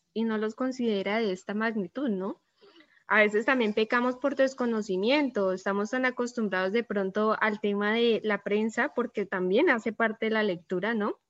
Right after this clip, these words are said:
Aunque ya hoy por hoy, de pronto los medios impresos no son tan, tan afligidos y tan llamativos, porque tenemos las redes sociales, pero en las redes sociales también leemos, ¿no? Leemos la prensa, nos informamos,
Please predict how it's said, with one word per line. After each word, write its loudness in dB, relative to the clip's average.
Aunque -2
ya 4
hoy 4
por 0
hoy, 6
de 4
pronto 4
los 4
medios 4
impresos 0
no 2
son 0
tan, 2
tan 4
afligidos 0
y -2
tan 0
llamativos, -2
porque -4
tenemos 0
las 2
redes 0
sociales, -4
pero 6
en 4
las 4
redes 2
sociales 0
también 0
leemos, 0
¿no? -2
Leemos 2
la -2
prensa, 2
nos 0
informamos, 0